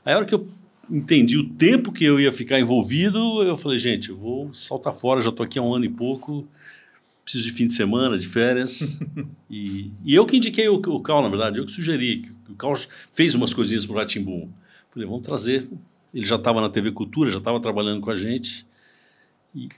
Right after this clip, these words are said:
Speaker 1: e saí fora. Aí o Cal entrou e mudou completamente. Aí ele inventou o Castelo, enfim.
Speaker 2: Não,
Speaker 1: Que
Speaker 2: até
Speaker 1: uma
Speaker 2: um
Speaker 1: bola
Speaker 2: certo ponto era o Rá-Tim-Bum dois.
Speaker 1: É, mas a ideia do
Speaker 2: Durante
Speaker 1: Castelo
Speaker 2: muito tempo.
Speaker 1: foi,
Speaker 2: Não, a gente
Speaker 1: foi o
Speaker 2: ficou
Speaker 1: Cal?
Speaker 2: meses e
Speaker 1: É?
Speaker 2: meses e meses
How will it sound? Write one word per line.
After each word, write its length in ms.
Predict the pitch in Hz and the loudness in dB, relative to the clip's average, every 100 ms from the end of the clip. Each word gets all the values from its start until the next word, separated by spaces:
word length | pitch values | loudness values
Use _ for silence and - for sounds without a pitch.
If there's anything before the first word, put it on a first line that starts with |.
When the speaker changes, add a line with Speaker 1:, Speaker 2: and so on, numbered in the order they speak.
| - | -14
Speaker 1:
e 120 | 120 | -8
saí 240 | - 107 | -6 -4
fora. 320 | 117 101 90 87 117 | -6 -4 -4 -4 2
Aí 180 | 110 151 | 6 8
o 60 | |
Cal 200 | 156 147 175 | 8 8 8
entrou 320 | 175 156 170 | 6 4 6
e 60 | |
mudou 280 | 202 202 170 | 6 6 6
completamente. 720 | 175 185 180 196 156 104 - | 4 2 2 2 0 0 -4
Aí 140 | 92 110 | -8 -6
ele 140 | 127 | -2
inventou 400 | 143 143 123 143 | 0 0 -2 -4
o 20 | 127 | -2
Castelo, 1000 | 135 - 113 110 123 110 90 87 90 101 - - - _ - | -2 -2 2 4 6 4 2 -4 -8 -14 -20 -20 -20 _ -20
enfim. 340 | - 92 95 - | -16 -16 -16 -14
Speaker 2:
Não, 240 | - 190 - _ - | -12 -12 -14 _ -18
Speaker 1:
Que 80 | - | -8
Speaker 2:
até 120 | - | -4
Speaker 1:
uma 100 | - | -4
Speaker 2:
um 20 | 101 | 0
Speaker 1:
bola 220 | 233 127 | 2 4
Speaker 2:
certo 160 | 113 | 2
ponto 280 | - 139 - | -4 -10 -10
era 140 | 262 269 | -12 -12
o 60 | |
Rá-Tim-Bum 400 | - 202 190 240 | -12 -14 -12 -12
dois. 400 | 139 135 - - _ _ _ | -12 -14 -18 -20 _ _ _
Speaker 1:
É, 260 | 110 92 95 - _ - | -8 -8 -10 -20 _ -10
mas 180 | 104 113 | -6 -4
a 80 | 113 | -4
ideia 220 | 101 127 | -4 -2
do 40 | |
Speaker 2:
Durante 120 | 139 147 | -2 -2
Speaker 1:
Castelo 540 | 120 - 147 185 226 | -4 0 4 4 2
Speaker 2:
muito 300 | 175 233 226 | -2 -6 -6
tempo. 320 | - 127 127 139 | -6 -6 -4 -2
Speaker 1:
foi, 80 | |
Speaker 2:
Não, 160 | - 190 | -2 -2
a 60 | 120 | -4
gente 100 | 170 | -2
Speaker 1:
foi 100 | 123 | -2
o 40 | |
Speaker 2:
ficou 380 | 120 185 190 170 | 2 4 4 2
Speaker 1:
Cal? 60 | 143 | -2
Speaker 2:
meses 460 | 196 220 165 165 156 | -6 -6 -10 -12 -10
e 60 | |
Speaker 1:
É? 40 | 139 | -2
Speaker 2:
meses 460 | 160 175 - 123 | 0 0 -6 -14
e 40 | 131 | -10
meses 560 | 135 160 156 - - | -10 -10 -12 -18 -20